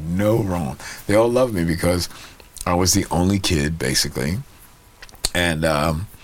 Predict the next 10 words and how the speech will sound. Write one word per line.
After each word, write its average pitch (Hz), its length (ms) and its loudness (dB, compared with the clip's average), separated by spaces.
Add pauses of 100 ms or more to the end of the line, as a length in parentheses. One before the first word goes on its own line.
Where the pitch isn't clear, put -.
(440)
it 101 40 0
was 95 140 2
almost 107 280 2
like, 101 260 0
you 101 120 2
know, 80 100 0
playing 95 320 0
with 90 140 2
someone's 87 380 0
dog. 82 520 0